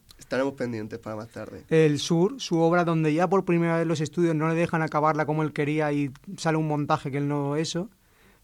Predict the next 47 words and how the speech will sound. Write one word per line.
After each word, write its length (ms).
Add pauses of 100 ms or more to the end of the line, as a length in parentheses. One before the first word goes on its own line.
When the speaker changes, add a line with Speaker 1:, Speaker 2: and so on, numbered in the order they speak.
(180)
Speaker 2:
Hace 240
un 120
parón 320
de 60
un 140
par 200
de 140
años 340
y 40
vuelve 240
con 80
un 100
documental 540
sobre 160
un 160
pintor 260
español 480
llamado 280
El 80
Sol 220
de 100
Membrillo, 580 (720)
una 240
obra 200
casi 240
de 40
autoficción, 760
a 100
lo 80
Almodóvar, 480
la 80
cual 400 (200)
pude 200
ver 100
un 100
poco, 200
pero 120
nunca 220
la 80
he 40
podido 200
acabar 300
porque 180
está 220
muy 320
inaccesible 500
últimamente. 720